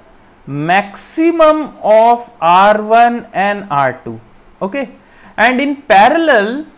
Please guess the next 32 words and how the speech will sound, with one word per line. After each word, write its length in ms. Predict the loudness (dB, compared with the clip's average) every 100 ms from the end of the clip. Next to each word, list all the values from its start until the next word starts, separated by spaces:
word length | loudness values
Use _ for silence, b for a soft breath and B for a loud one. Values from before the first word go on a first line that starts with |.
| _ _ -12
if 160 | -2
I 160 | 0 0
talk, 580 | 2 4 4 2 -2 -20
so 360 | -6 -4 -4
R 380 | 0 2 4 2 -2
equivalent 1000 | -10 -8 -6 -4 0 2 2 0 -2 -4
is 160 | -6 0
actually 580 | 0 -2 -6 -6 -4 -4 -2 0
less 280 | 0 -2 -4
than 480 | -2 0 -2 -4 -14 _ _ _ _
the 220 | -2 0
minimum 920 | 0 -2 -2 -2 -2 -2 -4 -4 -8 -6
of 520 | -2 0 0 -2 -12 _ _
R 440 | -2 0 0 -2 -2
one 380 | -2 -2 -4 -14 -20 _ _ -20 _ _
and 380 | -10 -8 -8 -10 -10
R 280 | -8 -8 -10 -10
two. 160 | -10 -12 _ _ _ _ _ _
Okay, 240 | -12 -12 -12 _ b b b _
so 400 | -6 -4 -6 -10
if 200 | -6 0
I 80 | 0
have 340 | 4 2 2
to 60 | -4
explain 600 | -6 -8 -8 -6 -4 -2
that, 360 | -2 -2 -4 -4
what 180 | -4 -2
do 100 | -2
I 100 | -2
mean 260 | -6 -8
by 140 | -6 -4
that? 300 | -6 -8